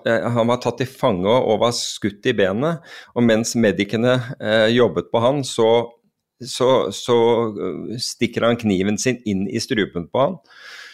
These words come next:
Og han skyter også sivile som andre seal, eh, eh, seal-soldater, eh,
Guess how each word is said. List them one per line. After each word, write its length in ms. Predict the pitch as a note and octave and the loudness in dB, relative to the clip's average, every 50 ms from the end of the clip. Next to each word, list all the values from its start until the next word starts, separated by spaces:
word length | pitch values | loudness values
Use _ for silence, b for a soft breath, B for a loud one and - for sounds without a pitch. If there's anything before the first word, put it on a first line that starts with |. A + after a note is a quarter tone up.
| B B B B B B B B - | B B B B B B B B 2
Og 80 | C3+ | 2
han 80 | C3+ C3 | 4 4
skyter 460 | C3 - - B2+ A#2+ A2+ - - C3+ A#2 | 2 0 2 2 0 0 2 0 2 2
også 300 | G#2+ G#2+ - - - B2 B2 | 2 0 0 0 0 0 0
sivile 720 | - - C3 A#2+ G#2+ A2 G#2+ G2 G2 G#2+ A#2 C3+ D#3+ D#3 C#3+ | 2 2 2 2 2 2 0 2 2 2 2 2 2 2 2
som 380 | B2+ - - A#2+ A2 A2 B2 C3 - C3 | -2 -2 2 2 4 4 2 2 2 2
andre 400 | B2 G#2+ F#2+ F2+ F#2 F#2+ A2 A#2+ A#2+ | 2 2 2 0 2 2 2 2 2
seal, 500 | - - - A2+ G#2 G2+ G2+ G2+ A2 A2 | 0 -2 0 0 2 2 2 0 0 -4
eh, 800 | G#2+ - - - - - - G#2+ A2 A2+ A2 G#2 G#2 G2 G2+ F#2 G#2 G#2 G#2 G#2 G2+ E2 - F#2+ | -8 -12 -16 -16 -14 -8 -4 -2 0 2 2 2 2 2 2 0 -2 -2 -4 -6 -8 -8 -6 -4
eh, 240 | G2 F#2+ F#2+ - A#2 | -2 -2 -2 -2 -4
seal-soldater, 1400 | - - - G2+ F#2+ F#2 - - A2 G2+ G2+ C#2+ F#2+ G2+ - A2+ G#2+ G#2+ G2+ G2+ G2+ - C#3 C#3 C#3+ C#3 B2 | -6 -4 -2 -2 -2 -2 0 0 2 2 2 0 -2 -2 -2 -2 0 2 2 0 0 0 0 0 0 0 -4
eh, 1200 | - _ _ _ _ _ _ _ _ _ _ _ _ _ _ _ - G#2 G2+ G2+ G#2 G2 G2+ A2 | -10 _ _ _ _ _ _ _ _ _ _ _ _ _ _ _ -4 -4 -2 0 0 0 0 0